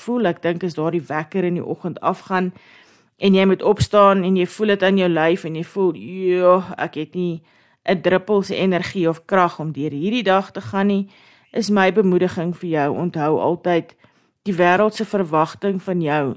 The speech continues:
is nie noodwendig wat Jesus van jou verwag nie. Skuif jou fokus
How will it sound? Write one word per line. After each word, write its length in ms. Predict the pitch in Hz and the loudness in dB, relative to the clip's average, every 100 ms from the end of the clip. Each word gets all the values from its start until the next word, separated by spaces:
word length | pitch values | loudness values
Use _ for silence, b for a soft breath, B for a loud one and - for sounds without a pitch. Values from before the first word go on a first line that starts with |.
| - | -8
is 200 | 151 156 | -12 -8
nie 180 | 170 190 | -2 -2
noodwendig 760 | 185 165 - 147 151 123 - _ b b b - | 0 -4 -4 -4 -4 -6 -8 _ b b b -8
wat 180 | 165 147 | -8 -6
Jesus 420 | 147 151 156 - | -8 -8 -10 -8
van 120 | 160 | -6
jou 160 | 156 156 | -4 -4
verwag 520 | 135 131 131 110 - | -6 -8 -6 -8 -10
nie. 160 | 90 - | -16 -14
Skuif 400 | - - 185 175 | -14 -4 -2 0
jou 140 | 185 170 | -2 -4
fokus 720 | - 175 170 - 240 262 | -2 -2 -2 0 0 0